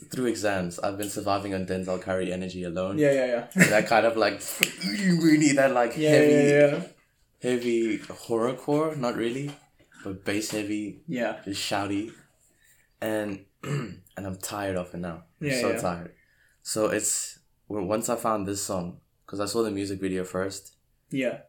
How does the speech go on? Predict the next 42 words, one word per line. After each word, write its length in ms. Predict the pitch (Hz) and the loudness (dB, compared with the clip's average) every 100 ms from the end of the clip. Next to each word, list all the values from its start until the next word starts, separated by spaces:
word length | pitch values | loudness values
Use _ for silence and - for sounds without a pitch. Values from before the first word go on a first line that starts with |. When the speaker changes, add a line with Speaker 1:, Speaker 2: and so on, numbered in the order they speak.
| _ - | _ -14
Speaker 1:
And 140 | 95 | -8
then 140 | 98 95 | -4 -4
I 100 | 95 | -4
chose 340 | 92 98 98 | -4 -6 -4
to 60 | 95 | -4
revisit 520 | 95 95 95 95 95 | -2 -2 -2 -4 -4
during 240 | 92 95 95 | -4 -4 -6
exams. 720 | 90 87 92 110 - - _ _ _ _ _ _ _ _ _ - | -6 -6 -6 -6 -12 -14 _ _ _ _ _ _ _ _ _ -8
And 160 | 98 | -4
I, 140 | - 95 95 87 | -4 -4 -4 -4
I 80 | |
need, 240 | 95 101 98 | -4 -4 -2
like, 220 | 95 92 | -4 -6
some 160 | 95 90 | -8 -6
soft 320 | 95 92 - | -4 -6 -6
energy 320 | 90 90 87 | -8 -8 -8
now, 200 | 85 85 85 | -8 -10 -8
'cause 80 | |
Speaker 2:
Yeah, 140 | 147 127 | -4 -4
yeah, 80 | 123 | -4
Speaker 1:
I'm 40 | 120 | -4
Speaker 2:
yeah, 60 | |
I 80 | - | -4
feel 60 | - | -4
Speaker 1:
tired. 240 | 90 90 | -4 -4
Speaker 2:
you. 220 | 120 - _ _ _ _ _ _ _ - - | -4 -6 _ _ _ _ _ _ _ -12 -10
Speaker 1:
So 160 | - 101 | -6 -2
this 240 | 117 143 | 0 2
song, 420 | 151 127 104 87 _ _ _ _ | 2 0 -2 -8 _ _ _ _
very 320 | 104 120 156 170 | -6 0 4 4
beautiful. 640 | 139 143 135 117 92 90 _ _ _ _ - _ _ _ _ _ | 4 2 0 -4 -8 -10 _ _ _ _ -20 _ _ _ _ _
You 120 | 107 | -8
should 140 | 113 120 | -4 0
watch 200 | 131 143 | 0 0
the 80 | |
music 320 | 117 110 110 101 | -2 -2 -4 -4
video 320 | 101 98 95 | -4 -4 -6
too. 260 | 101 92 87 | -8 -10 -6
Speaker 2:
Yeah, 280 | 143 139 131 139 | -2 -2 -2 -8
okay. 260 | 135 143 _ | -10 -16 _
Speaker 1:
'Cause, 180 | - 98 | -12 -8
like, 420 | 95 95 90 - | -4 -4 -6 -18